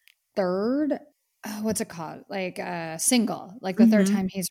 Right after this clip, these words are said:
Speaker 1: written the, the big
Speaker 2: Mm-hmm.
Speaker 1: single. I m-, I
Speaker 2: Yeah.
Speaker 1: might be wrong about that, guys. Second or third. 'cause Gambler is what I always think of. But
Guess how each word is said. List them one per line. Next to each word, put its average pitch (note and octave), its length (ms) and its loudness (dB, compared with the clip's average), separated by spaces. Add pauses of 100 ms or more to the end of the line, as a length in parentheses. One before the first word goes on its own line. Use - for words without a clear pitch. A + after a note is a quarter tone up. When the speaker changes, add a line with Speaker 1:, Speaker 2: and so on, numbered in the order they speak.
Speaker 1:
written F3 220 -4
the, D3+ 320 -6 (680)
the G#3 120 4
big G3+ 140 8
Speaker 2:
Mm-hmm. F3+ 80 4
Speaker 1:
single. D#3+ 420 0 (160)
I - 20 0
m-, G3+ 60 2
I F#3+ 80 2
Speaker 2:
Yeah. G#3+ 60 4
Speaker 1:
might B3+ 160 6
be A#3+ 100 4
wrong F3+ 180 0
about D#3+ 160 -6
that, D#3 140 -4
guys. D3 300 -8 (120)
Second C#4 360 0
or A3+ 80 4
third. C#3+ 360 -6 (580)
'cause F#3+ 140 -8
Gambler A3+ 400 0
is F#3 100 -4
what F#3 100 -2
I D#3+ 80 -2
always D3+ 180 -8
think E3 240 -12
of. C3+ 260 -14 (360)
But F#3+ 420 -2